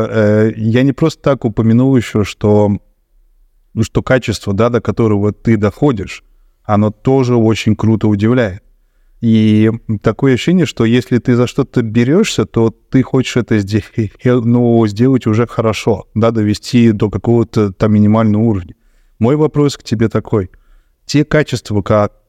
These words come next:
которые ты упомянул до этого, а, они такие же при вообще всех твоих хобби? Или же, э, есть и какие-то те, которые, м, о-, о-, ну, вот знаешь, те,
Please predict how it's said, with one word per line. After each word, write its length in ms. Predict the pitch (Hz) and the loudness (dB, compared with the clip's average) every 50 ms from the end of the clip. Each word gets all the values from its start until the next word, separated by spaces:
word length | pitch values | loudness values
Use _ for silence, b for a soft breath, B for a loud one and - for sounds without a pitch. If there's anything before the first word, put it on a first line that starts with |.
| _ _ - | _ _ -4
которые 500 | - 113 - - 135 135 131 127 113 95 | -4 -4 -2 0 0 2 2 2 0 0
ты 260 | - - 120 123 120 - | 0 0 0 2 2 0
упомянул 720 | 117 104 - 117 107 107 107 107 113 120 120 117 110 104 | -4 -4 -2 0 2 2 4 4 4 4 2 2 0 0
до 300 | 95 95 110 110 113 117 | 0 0 0 2 2 2
этого, 480 | 117 107 - - 98 92 98 107 113 - _ _ - | 0 -2 -2 -6 -6 -6 -6 -8 -12 -14 _ _ -12
а, 100 | - - _ _ _ _ _ _ _ _ _ _ _ _ _ _ _ _ _ - | -12 -12 _ _ _ _ _ _ _ _ _ _ _ _ _ _ _ _ _ -4
они 280 | 113 120 123 131 135 | 0 2 2 2 2
такие 520 | 123 - 135 117 - - 220 240 254 254 202 | 2 0 -4 -4 -2 0 2 4 6 4 4
же 300 | 139 117 113 107 101 - _ _ - | 2 2 0 0 -2 -4 _ _ -4
при 400 | 131 123 120 120 117 113 110 110 | -2 0 0 2 2 2 2 2
вообще 600 | 110 110 117 113 - - - - 240 269 285 247 | 2 0 0 0 -2 -4 -2 0 2 2 2 2
всех 440 | - - - - 127 117 - - | -2 -4 -2 0 0 0 0 -4
твоих 300 | - - 113 113 107 101 | -6 -4 0 0 0 -2
хобби? 420 | - - - 117 107 92 92 98 - - | -2 -2 -2 -2 -2 -2 -4 -8 -6 -4
Или 300 | 131 139 175 202 196 151 | 0 2 4 4 4 4
же, 320 | 120 107 110 113 123 135 - _ _ _ _ _ _ _ _ _ _ _ _ - | 2 2 0 -2 -2 -2 -6 _ _ _ _ _ _ _ _ _ _ _ _ -2
э, 320 | 113 107 104 104 104 104 104 | 0 2 2 2 2 2 2
есть 380 | 101 101 113 127 - - - - | 2 2 2 2 0 -2 -6 -6
и 40 | - | -4
какие-то 540 | - 110 - - 123 117 110 - - 107 | -4 -2 -2 0 0 0 0 -2 -4 -10
те, 220 | - - - 127 123 | -6 -2 -2 -2 -2
которые, 640 | - - 107 - - 107 104 104 101 101 98 95 - | -2 -4 -4 -2 -2 0 0 2 0 0 -2 -2 -6
м, 200 | - 107 104 101 - - _ _ _ _ _ _ _ - | -6 -6 -6 -6 -8 -16 _ _ _ _ _ _ _ -8
о-, 380 | 107 104 104 113 113 113 117 | -4 -4 -4 -2 -2 -2 0
о-, 20 | 113 | 2
ну, 320 | 123 123 123 120 117 113 | 2 4 4 4 2 2
вот 140 | 104 110 110 | 2 0 0
знаешь, 420 | 104 120 123 123 113 98 - - - | 0 2 2 2 2 0 -2 -6 -6
те, 180 | - - 117 | -4 -2 -2